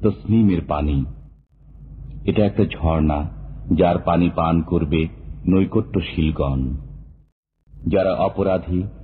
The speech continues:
তারা বিশ্বাসীদেরকে উপহাস করত, এবং তারা যখন তাদের কাজ দিয়ে গমন করত, তখন পরস্পরে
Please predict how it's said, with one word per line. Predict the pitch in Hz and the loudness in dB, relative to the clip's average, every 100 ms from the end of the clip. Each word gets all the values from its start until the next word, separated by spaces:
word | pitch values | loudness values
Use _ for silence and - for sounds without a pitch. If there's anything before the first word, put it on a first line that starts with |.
| - - | -8 0
তারা | 98 | 0
বিশ্বাসীদেরকে | 87 101 - 117 110 107 104 - 104 | 2 -2 0 0 0 0 -2 0 -2
উপহাস | 98 - 101 85 78 | 0 0 0 0 -2
করত, | - 87 - 82 80 - - _ _ - - - 85 | -2 -4 -2 -4 -4 -10 -20 _ _ -20 -20 -6 0
এবং | 92 101 | 4 4
তারা | 92 95 | 4 4
যখন | 95 95 104 90 | 4 2 2 2
তাদের | 92 87 92 | 2 2 0
কাজ | - 92 87 85 | 0 0 2 0
দিয়ে | 92 | 2
গমন | 85 87 90 85 | 4 4 4 4
করত, | 95 87 - 90 104 - - - | 0 -2 0 0 0 -6 -14 -2
তখন | 95 107 92 | 2 4 2
পরস্পরে | - 85 90 - - 90 87 | 2 2 2 -2 0 2 4